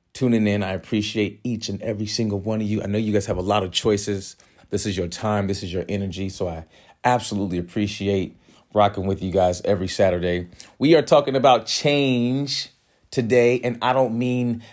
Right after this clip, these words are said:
the stuff in the bottom of the ashtray in your car. I ain't talking about the stuff in your pocket either. I'm talking about change, the kind of change that makes people uncomfortable, or the kind of change that makes you exciting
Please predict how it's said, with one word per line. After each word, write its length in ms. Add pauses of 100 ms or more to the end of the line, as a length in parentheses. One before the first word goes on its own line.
the 80
stuff 420
in 100
the 80
bottom 600
of 180
the 200
ashtray 560
in 220
your 100
car. 440
I 160
ain't 180
talking 260
about 240
the 80
stuff 320
in 120
your 100
pocket 440
either. 380 (720)
I'm 100
talking 260
about 220
change, 800 (240)
the 80
kind 220
of 80
change 400
that 360 (240)
makes 240
people 320
uncomfortable, 800 (220)
or 380
the 60
kind 200
of 60
change 280
that 140
makes 260
you 140
exciting 800